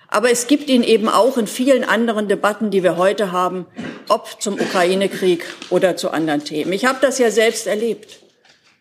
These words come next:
weil ich wie viele Länder des Südens oder wie beispielsweise auch die amerikanische Rand Corporation für eine Verhandlungslösung in der Ukraine werbe, wurde ich auch von vielen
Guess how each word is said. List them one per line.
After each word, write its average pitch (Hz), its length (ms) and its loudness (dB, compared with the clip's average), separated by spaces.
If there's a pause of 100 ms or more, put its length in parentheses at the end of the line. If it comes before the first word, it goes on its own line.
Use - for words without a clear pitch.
(100)
weil 226 200 0
ich 269 200 -4
wie 240 100 -2
viele 285 340 2
Länder 226 360 2
des 180 220 -4
Südens 247 500 -2
oder 185 240 -2
wie 196 80 -2
beispielsweise 202 880 0
auch 226 160 2
die - 160 -2
amerikanische 196 720 -2
Rand 214 260 -4
Corporation 202 760 0 (360)
für - 100 -2
eine 196 160 -2
Verhandlungslösung 208 1200 0
in 254 200 2
der 208 180 2
Ukraine 190 580 -4
werbe, 190 500 -4 (420)
wurde 254 240 2
ich 247 220 0
auch 214 160 0
von 196 160 -4
vielen 247 440 0